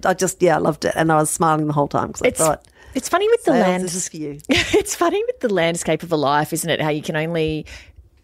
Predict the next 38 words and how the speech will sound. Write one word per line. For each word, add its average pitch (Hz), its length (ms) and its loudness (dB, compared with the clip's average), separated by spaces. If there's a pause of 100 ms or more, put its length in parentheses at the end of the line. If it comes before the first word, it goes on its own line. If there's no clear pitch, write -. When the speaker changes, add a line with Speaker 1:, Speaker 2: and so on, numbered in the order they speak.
(100)
Speaker 2:
determine 151 840 2
the 160 60 -2
key 151 280 -2
turning 151 340 0
points - 260 -4
in 147 100 -6
moments 139 580 -2
in 127 240 -4
hindsight. 143 800 -4
Speaker 1:
Yeah. 180 340 -4
Speaker 2:
And 170 220 0
the 165 220 4
black 185 260 0
and 165 100 0
white 143 300 0
ball, 139 400 2
which, - 500 0
uh, 139 600 0
you 110 120 -8
know, 135 260 0
was 143 160 -2
such - 280 -2
a 127 240 -4
massive 139 380 -6
fixture - 460 -4
on 135 80 -2
the 135 80 -4
New 139 120 -4
York 135 180 -4
social 139 320 -2
calendar 135 420 -4
at 127 80 -4
this - 180 -6
time, 143 500 0
and 151 180 -2
it 147 80 -4
really 196 720 2 (240)
marked, 151 640 0